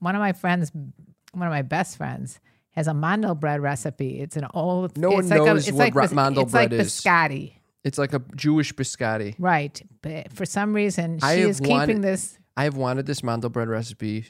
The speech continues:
Speaker 2: since I was a little boy.
Speaker 1: Since you first tasted it.
Speaker 2: Since I first tasted it years ago.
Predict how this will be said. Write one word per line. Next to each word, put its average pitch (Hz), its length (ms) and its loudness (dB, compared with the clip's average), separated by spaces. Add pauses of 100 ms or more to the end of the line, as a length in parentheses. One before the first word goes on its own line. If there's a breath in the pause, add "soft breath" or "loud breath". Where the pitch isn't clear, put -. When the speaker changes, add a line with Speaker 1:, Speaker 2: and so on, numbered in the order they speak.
Speaker 2:
since 123 280 -6
I 120 80 0
was 113 160 -4
a 110 60 -6
little 123 200 -4
boy. 104 380 -6 (220)
Speaker 1:
Since 170 240 -6
you 175 60 -2
first 190 280 -4
tasted 196 440 -4
it. 127 80 -10
Speaker 2:
Since 139 220 -6
I 120 80 0
first - 360 -6
tasted 127 400 -6
it - 160 -10 (160)
years 139 320 -2
ago. 101 340 -6